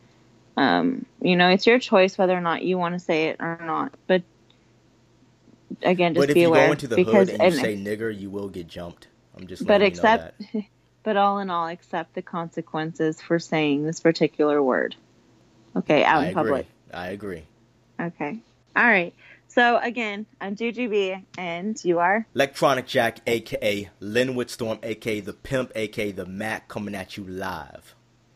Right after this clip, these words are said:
Speaker 1: And where can they find you on their social media?
Speaker 2: Just Google, like, Electronic Jack, Google Linwood Storm, Twitter, Linwood Storm, Instagram, The Electronic Jack, I think. I don't even know my,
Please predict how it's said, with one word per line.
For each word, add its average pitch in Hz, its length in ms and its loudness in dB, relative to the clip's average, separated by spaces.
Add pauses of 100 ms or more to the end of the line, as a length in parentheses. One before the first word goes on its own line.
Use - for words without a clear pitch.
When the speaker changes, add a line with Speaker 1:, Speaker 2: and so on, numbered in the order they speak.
(120)
Speaker 1:
And 196 220 0
where 196 220 4
can 208 220 0
they 185 120 -2
find 180 280 -4
you 185 60 -2
on 185 120 -2
their 175 100 -4
social 180 340 -2
media? 185 420 2 (800)
Speaker 2:
Just - 220 -12 (320)
Google, 120 420 -2
like, 98 260 -6
Electronic 98 540 -6
Jack, 98 320 -4
Google 95 300 -8
Linwood 98 480 -10
Storm, 98 540 -12 (960)
Twitter, 98 520 -6
Linwood 98 320 -10
Storm, 95 560 -10
Instagram, 92 640 -12 (1040)
The 101 120 -10
Electronic 104 520 -10
Jack, 101 260 -12
I 104 60 -10
think. 95 160 -12
I 175 100 -2
don't 120 140 -6
even 90 160 -12
know 92 120 -8
my, 87 220 -10